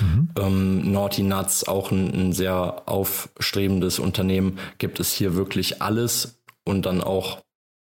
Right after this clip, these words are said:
Speaker 2: im Tech-Bereich. Also das ist, äh, also das Rheinland als Startup Hub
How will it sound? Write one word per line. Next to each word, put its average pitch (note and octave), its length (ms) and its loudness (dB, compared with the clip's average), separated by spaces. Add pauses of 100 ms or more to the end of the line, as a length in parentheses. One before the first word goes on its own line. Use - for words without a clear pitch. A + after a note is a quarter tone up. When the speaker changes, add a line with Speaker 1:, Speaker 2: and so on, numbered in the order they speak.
(160)
Speaker 2:
im G2+ 180 -2
Tech-Bereich. - 800 -4
Also F2+ 240 0
das - 200 -2
ist, - 200 -2
äh, E2+ 160 -2 (120)
also F#2+ 200 -4
das - 260 -4
Rheinland F2+ 300 0
als - 180 -4
Startup E2 340 -2
Hub - 280 -8